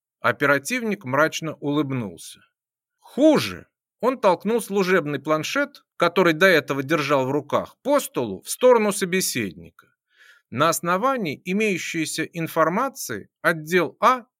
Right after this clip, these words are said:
сделал вывод, что в деле замешан странный класса провидец.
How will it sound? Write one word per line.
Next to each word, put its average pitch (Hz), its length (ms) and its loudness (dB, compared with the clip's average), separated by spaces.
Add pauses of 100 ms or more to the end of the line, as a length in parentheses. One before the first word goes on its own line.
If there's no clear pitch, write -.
сделал 165 540 0
вывод, 202 380 -2 (420)
что - 240 0
в 156 100 -2
деле 214 380 -2
замешан 151 640 -2
странный 226 720 -2 (180)
класса 233 600 -2 (120)
провидец. 196 920 0